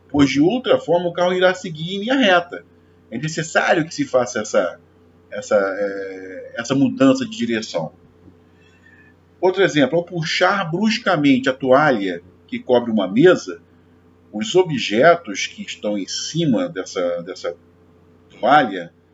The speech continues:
por inércia, ficam no mesmo lugar. E aí você pode até olhar, assistir um vídeo que tem na sua, nas suas orientações de ens-, de estudo, no segundo bimestre, lá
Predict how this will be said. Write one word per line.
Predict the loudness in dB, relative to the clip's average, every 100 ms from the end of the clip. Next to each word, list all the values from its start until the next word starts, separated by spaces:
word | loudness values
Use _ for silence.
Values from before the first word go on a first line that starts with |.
| _ _ _ _ _ _
por | 0 4
inércia, | 4 4 4 2 -2 -8
ficam | -6 -4 -2
no | 0
mesmo | 2 2 0
lugar. | 0 4 4 4 -4 _ _ 0
E |
aí | 0 2
você | -2 -6 -2
pode | 0 0 0
até | -2 2 4
olhar, | 2 2 2 2 0 -8 _ -20 _ -4
assistir | -4 -4 -6 -2
um | -2
vídeo | -2 -2 -4 -6 -16 -20 _ _ _
que | -20 -20
tem | -20 -6 -6 -6 -14 _
na | -6 -6
sua, | -4 0 4 4 4 0
nas | -4 -6
suas | -4 -4
orientações | -4 -4 -4 -4 -8
de | -10 -12
ens-, | -12 -14 -14
de |
estudo, | -14 -4 2 2 2 -4 _ _
no | -2
segundo | 0 -2 -4 -6
bimestre, | -4 0 2 0 -6 -20 _ _ _ _ _ _ -14 -12 -10 -10 -10 -12 _ _ _
lá | 2 4 4 2